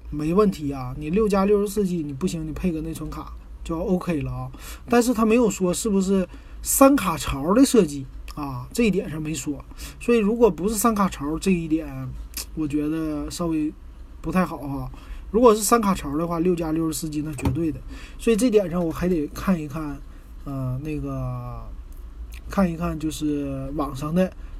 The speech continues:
一个，呃，评测，就是别人的真机评测，他那卡槽咱们看一看。我是希望他家是三卡槽的，因为Z一是三卡槽的啊。那整体来说，我觉得Z五X呢，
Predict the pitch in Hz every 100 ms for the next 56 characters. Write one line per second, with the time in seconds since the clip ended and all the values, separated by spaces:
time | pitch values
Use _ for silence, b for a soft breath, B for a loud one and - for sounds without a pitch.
0 | - 147 156 160 156 147 139 139 - B
1 | B B - 143 - 147 247 226 - 175
2 | 170 170 190 180 165 208 196 160 135 131
3 | 139 131 - 175 185 - 147 135 139 147
4 | 135 147 127 175 127 - - B B B
5 | B 165 156 220 196 190 190 170 170 160
6 | 147 160 156 147 B B - 196 185 165
7 | 139 131 139 151 190 202 202 214 214 190
8 | 151 139 139 156 165 147 143 127 127 127
9 | 123 - - - - - - 139 127 120
10 | - 202 208 214 262 226 190 185 190 156
11 | 156 165 196 247 226 165 147 165 202 190
12 | 175 160